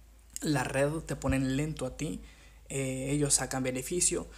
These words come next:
si no pues ponen a estos jugadores más de dos metros de altura, les meten bastantes estadísticas, o sea, prácticamente pues te hacen la vida imposible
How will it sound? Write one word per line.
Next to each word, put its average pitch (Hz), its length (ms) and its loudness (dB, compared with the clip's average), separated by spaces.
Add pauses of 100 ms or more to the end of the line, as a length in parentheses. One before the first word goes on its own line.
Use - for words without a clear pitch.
(140)
si - 180 -2
no 135 180 0
pues 127 280 0
ponen 131 300 0
a 123 60 0
estos 143 220 -4
jugadores 131 400 -4
más 139 160 0
de 135 80 -2
dos 131 180 -2
metros 131 280 -2
de 139 40 -4
altura, 165 480 -2
les 143 180 -6 (120)
meten 139 460 -4
bastantes 135 440 -2
estadísticas, 147 760 -4 (320)
o - 80 -8
sea, 143 200 0
prácticamente 143 640 -2
pues - 300 -6
te - 160 -6
hacen 139 420 0
la 131 100 -2
vida 139 220 -2
imposible 147 680 -2